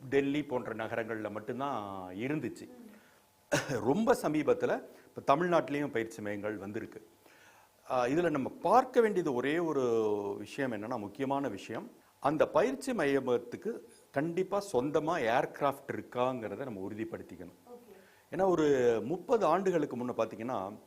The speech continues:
தெரு ஃபுல்லா ஒரு கம்ப்யூட்டர் சென்டர் வரும். அதுல பாதியில கம்ப்யூட்டரே இருக்காது. So அப்ப வந்து இந்த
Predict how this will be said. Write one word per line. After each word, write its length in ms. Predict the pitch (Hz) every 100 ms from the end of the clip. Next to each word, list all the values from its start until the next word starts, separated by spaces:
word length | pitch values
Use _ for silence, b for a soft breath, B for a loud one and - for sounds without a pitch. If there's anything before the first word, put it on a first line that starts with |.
| b b b
தெரு 240 | - 214 240
ஃபுல்லா 300 | 214 196 208
ஒரு 120 | 151
கம்ப்யூட்டர் 420 | 135 135 208 160
சென்டர் 340 | - 117 110
வரும். 260 | 104 98 - - - - - _ _ -
அதுல 220 | 123 127
பாதியில 320 | 131 151 151 151
கம்ப்யூட்டரே 360 | 120 139 123
இருக்காது. 460 | 117 - 95 87 - - - -
So 400 | - 165 123 147 B B B B B
அப்ப 300 | 135 170 156
வந்து 260 | 170 208
இந்த 680 | 180 131 113 107 101 98